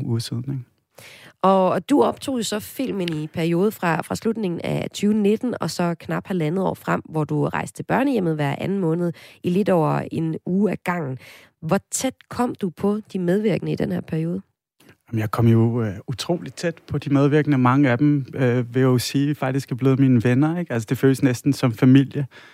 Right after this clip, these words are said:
Speaker 1: Altså, det her børnehjem er jo ikke, hvad man umiddelbart forestiller sig, når man siger et, et ukrainsk børnehjem ude, øh, ved Østfronten. Altså, jeg valgte faktisk det her sted, fordi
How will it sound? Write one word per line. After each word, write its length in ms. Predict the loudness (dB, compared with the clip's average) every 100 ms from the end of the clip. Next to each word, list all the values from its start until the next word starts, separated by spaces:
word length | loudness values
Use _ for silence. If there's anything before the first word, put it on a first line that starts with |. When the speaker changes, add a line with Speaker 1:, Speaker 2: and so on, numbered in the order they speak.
| -20 -8
Speaker 1:
Altså, 160 | -6 -2
det 160 | 4 4
her 140 | 4
børnehjem 540 | 4 2 4 4 2
er 100 | -2
jo 120 | 0 0
ikke, 220 | 0 0
hvad 140 | 0
man 180 | 0 0
umiddelbart 500 | 2 2 2 -2 0
forestiller 420 | -2 0 -2 -2
sig, 340 | -2 -2 -2 0
når 100 | 2
man 200 | 2 2
siger 220 | 2 0
et, 140 | 0
et 200 | -4 -6
ukrainsk 520 | -6 -4 -2 0 -2 0
børnehjem 460 | 2 2 2 2
ude, 320 | 2 4 2 2
øh, 360 | 2 0 0 -2
ved 120 | 0
Østfronten. 600 | 0 0 -2 -2 -2 -4 -6 -20 _ _
Altså, 120 | 2
jeg 100 | 4
valgte 220 | 6 4
faktisk 400 | 2 0 -2 -2
det 80 | 0
her 100 | 0
sted, 320 | 0 0 0
fordi 360 | 0 0 0